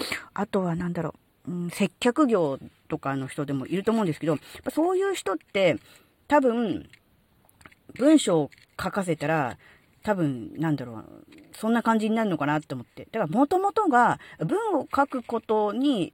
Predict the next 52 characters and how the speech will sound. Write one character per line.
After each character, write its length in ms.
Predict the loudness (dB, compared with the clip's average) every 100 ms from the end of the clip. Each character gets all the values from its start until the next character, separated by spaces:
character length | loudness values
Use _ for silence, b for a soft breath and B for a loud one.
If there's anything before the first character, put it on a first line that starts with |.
| -6
サ 140 | -2
ー 40 | -2
ビ 120 | -2
ス 240 | -6 -8
精 280 | -4 0 0
神 220 | 0 -2
を 200 | 0 -2 B
発 260 | -6 -2 -2
揮 20 |
し 60 | 0
て 80 | 0
る 80 |
っ 40 | 0
て 160 | 0
い 40 | 0
う 20 |
よ 100 | 0
り 80 | 0
か 80 | 2
は、 160 | 2 B B -6
も 120 | -2
う 20 |
元 340 | 2 2 2 2
々 300 | 0 -2 -2
そ 160 | 4
の 140 | 4 4
人 420 | 0 0 0 -2 -10 4
が、 380 | 8 8 6 -2 b b b _ -12
え 200 | -8 -4
ー、 20 |
な 120 | -2
ん 20 |
だ 80 | -2
ろ 220 | -4 -10
う、 0 | -14
普 180 | 0
段 360 | 2 4 2 0
の、 300 | -2 -6 -10 -16 -20 -20 -20 -20
何、 380 | -12 -8 -8 -8 -14 -18 _ -14 -12 -12
人 300 | -4 0 0
生 220 | 2 0
そ 120 | 2
の 80 | 0
も 80 | 0
の、 80 | 0
生 200 | 0 2
活 200 | 0 0
そ 100 | -2
の 80 |
も 80 | -2
の 100 | -2
が 160 | -2